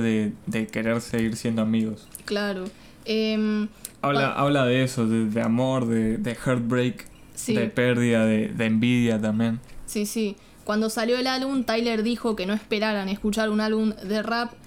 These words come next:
Speaker 2: y que lo escucharan de lleno sin distracciones. Porque ¿cuánto dura el álbum?
Speaker 1: Treinta y ocho minutos.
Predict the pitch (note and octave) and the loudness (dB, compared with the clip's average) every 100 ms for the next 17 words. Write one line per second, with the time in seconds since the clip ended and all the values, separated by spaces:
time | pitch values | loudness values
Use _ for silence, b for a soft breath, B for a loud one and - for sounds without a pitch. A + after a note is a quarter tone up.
0 | B B - A3 A3+ A3 A3+ A#3 G#3 G#3 | B B -4 -2 0 0 0 0 -4 -2
1 | G#3+ A#3+ C4 A#3+ G#3 A3 - B3+ C4+ - | -2 0 0 2 0 -2 -2 -2 -2 -2
2 | A#3 A#3 A3+ G3 G3 - G#3+ G#3 G#3 B3 | 0 0 -2 -4 -4 -2 -2 -2 -2 -2
3 | C#4 C4 B3 A3+ G#3 G3 F3 E3+ G#3 - | -2 0 0 0 -2 -4 -6 -6 -8 -10
4 | - - - - - B2 A#2 A#2+ A2+ B2 | -20 -20 -20 -20 -8 -2 0 0 -2 0
5 | A2+ A2+ A2+ - | 0 0 -2 -6